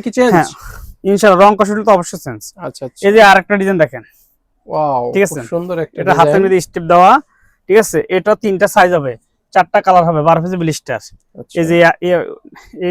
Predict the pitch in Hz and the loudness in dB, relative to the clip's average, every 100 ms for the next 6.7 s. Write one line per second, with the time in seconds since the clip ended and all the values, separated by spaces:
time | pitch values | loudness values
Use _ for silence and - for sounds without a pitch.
0 | 180 185 180 - 190 202 214 320 - _ | -2 0 0 -2 -4 2 4 2 -4 _
1 | _ - 170 175 160 165 - 143 120 - | _ -6 -2 0 0 0 -2 -6 -8 -14
2 | - _ 165 254 233 175 135 127 127 123 | -20 _ -4 -2 0 -2 -2 -6 -12 -16
3 | 127 156 - 190 - 208 - 240 294 - | -12 -8 -4 -4 -4 -10 0 2 2 -2
4 | - 202 190 220 196 202 214 240 302 - | -8 -4 -2 2 2 4 4 4 4 0
5 | _ _ _ _ _ _ _ _ _ _ | _ _ _ _ _ _ _ _ _ _
6 | _ - 202 - 226 247 | _ 0 0 2 2 4